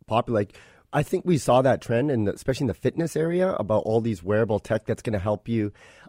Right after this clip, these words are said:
um, from a fitness point of view. What blew me away is I went to this one place at the Venetian Hotel, and this was for startups and, uh, companies that are looking for the next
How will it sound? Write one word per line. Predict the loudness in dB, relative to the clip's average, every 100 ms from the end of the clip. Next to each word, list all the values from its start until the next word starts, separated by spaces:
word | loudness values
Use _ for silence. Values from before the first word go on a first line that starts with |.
| -2
um, | 0 2 -2 -6 _ -20 -10 -2
from | 2
a | 2
fitness | 2 4 4
point | 4 2
of | 4
view. | 2 2 -4 -16 4
What | 6
blew | 6 6 8
me | 8
away | 8 8 6
is | 6
I | 6
went | 6 2
to | 2
this | 0 -2
one | 0 2 2
place | 0 -4 -4
at | -14 -6
the |
Venetian | -2 0 0 -2
Hotel, | -4 -2 -2
and | -2
this | -2
was | -4 -4
for | -6
startups | 0 2 2 -2 -8 -20 _ -20 -20 -6
and, | -2 0 0
uh, | -2
companies | -2 -2 0 -2
that | 0
are | 0
looking | 0 -2 -4 -6
for | -4
the | -2
next | -2 -4